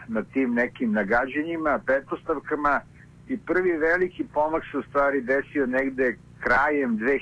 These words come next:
hiljade jedanaeste godine, e, kada je konačno utvrđeno, dakle, to je još ona, ajde kažemo, vlast Demokratske stranke,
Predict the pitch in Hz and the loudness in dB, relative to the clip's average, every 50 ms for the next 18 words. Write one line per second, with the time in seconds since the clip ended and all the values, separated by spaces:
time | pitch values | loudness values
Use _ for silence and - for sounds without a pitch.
0 | - - 147 139 131 117 117 113 120 113 107 127 127 127 139 143 127 - - - | 0 0 2 2 2 2 2 2 2 2 2 2 2 2 2 0 -2 -4 -4 -6
1 | 104 92 98 95 95 90 101 113 135 160 180 - - - - - - - - - | -4 0 0 0 0 0 0 0 0 0 -2 -4 -8 -18 -20 -20 -20 -20 -20 -20
2 | - - - - - - - - - 117 117 117 117 117 113 110 - - - 131 | -20 -20 -20 -20 -20 -20 -14 -6 -2 0 2 2 2 2 2 0 -2 0 2 2
3 | 127 143 156 160 170 156 151 147 131 - - - - - - - - - 135 131 | 2 2 2 2 2 2 2 0 0 -2 -6 -14 -20 -20 -20 -18 -8 -2 0 2
4 | 147 151 180 175 - - 151 147 139 139 147 - - 160 151 - - 131 123 123 | 2 2 0 -2 -4 -4 -4 0 0 0 0 0 0 0 0 0 0 0 0 2
5 | 117 110 120 113 - 127 113 98 - 131 127 131 127 - - - 127 123 127 127 | 2 0 0 -2 -2 -6 -6 -2 0 0 2 2 0 -2 -2 0 0 0 2 2
6 | 120 113 101 95 - - - - - - - - - - - - - - - - | 0 0 0 -2 -4 -6 -8 -14 -18 -20 -20 -20 -20 -20 -20 -20 -20 -14 -8 -6
7 | 101 98 - 131 123 113 120 117 113 110 123 131 131 113 104 110 113 117 123 127 | -6 -4 -2 -2 0 0 2 2 2 4 4 2 2 2 -2 -2 0 0 0 0
8 | - - 131 - - 135 - - 113 110 117 135 151 - - 170 156 - | 0 -4 -6 -4 -6 -8 -6 -2 0 0 0 0 -2 -2 -2 0 0 0